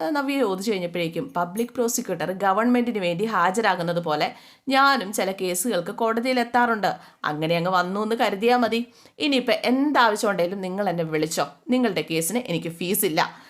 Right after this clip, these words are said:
എന്ന് പറഞ്ഞുകൊണ്ട് വക്കീൽ അങ്ങ് പോവാ കേട്ടോ. നയനയാണെ അന്തം വിട്ടിങ്ങനെ നിൽക്കുക. "ദേ, അമ്മ അവിടെ കാത്തിരിക്കുക, പോകാം."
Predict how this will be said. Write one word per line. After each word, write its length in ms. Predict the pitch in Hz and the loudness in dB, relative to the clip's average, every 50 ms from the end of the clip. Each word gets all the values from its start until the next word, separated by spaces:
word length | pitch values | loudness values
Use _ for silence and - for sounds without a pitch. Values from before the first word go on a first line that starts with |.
| - _ _ | -20 _ _
എന്ന് 180 | - 294 254 220 | 0 2 2 4
പറഞ്ഞുകൊണ്ട് 420 | 180 165 170 170 185 165 160 175 | 2 2 2 2 0 0 0 0
വക്കീൽ 360 | 190 208 208 - - 339 370 | -2 -4 -4 -2 -2 0 0
അങ്ങ് 160 | 254 208 180 175 | 0 0 0 -2
പോവാ 240 | 175 165 175 190 | -2 0 2 2
കേട്ടോ. 220 | 165 165 165 131 - - _ - | 2 2 0 -4 -6 -10 _ -8
നയനയാണെ 420 | 202 202 233 302 381 453 359 262 262 | -4 -2 -2 0 0 0 0 2 0
അന്തം 360 | 220 185 190 208 226 320 254 | 0 0 -2 -2 -2 0 0
വിട്ടിങ്ങനെ 300 | 226 208 220 196 208 208 | 0 0 0 -2 -2 -2
നിൽക്കുക. 420 | 202 165 165 165 - 214 - - - _ _ _ _ _ _ _ _ | -2 -4 -4 0 -2 -2 -2 -2 -8 _ _ _ _ _ _ _ _
"ദേ, 220 | 170 175 202 247 247 - - | -2 -2 -2 -2 -4 -2 -2
അമ്മ 220 | 180 185 233 294 | 0 0 2 2
അവിടെ 220 | 359 233 208 247 | 2 2 4 2
കാത്തിരിക്കുക, 640 | 233 233 214 180 175 185 - 240 170 175 170 175 190 | 0 2 4 2 2 2 0 -2 -4 -2 -2 -2 -2
പോകാം." 800 | 165 - - 156 147 156 185 208 185 - - - - - - | -2 -2 -2 0 0 2 4 2 2 2 0 -12 -20 -20 -20